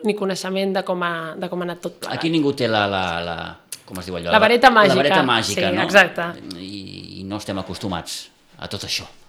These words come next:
Speaker 1: No estem acostumats
Speaker 2: Hi
Speaker 1: i
Speaker 2: ha tanta-,
Speaker 1: espere-, esperem no acostumar-nos-hi.
Speaker 2: hi ha tantes coses que ens han vingut allò de sopetón, que diuen els castellans,
Speaker 1: Sí.
Speaker 2: que, que, que o, o entomes allò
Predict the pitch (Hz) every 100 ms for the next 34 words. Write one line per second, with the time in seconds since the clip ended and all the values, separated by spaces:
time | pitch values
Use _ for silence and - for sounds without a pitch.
0 | - - - - 226 220 240 240 233 240
1 | 220 - - 185 214 214 - 226 - 226
2 | 262 285 262 202 208 214 208 190 180 175
3 | 127 139 156 127 - 120 - 117 117 110
4 | 110 110 104 104 104 113 113 110 104 123
5 | 110 98 90 - 95 92 135 - - _
6 | _ _ _ _ _ _ - - 180 147
7 | 156 - 95 92 87 85 85 80 80 80
8 | - 95 90 87 92 98 101 120 139 139
9 | - - 123 123 113 107 98 87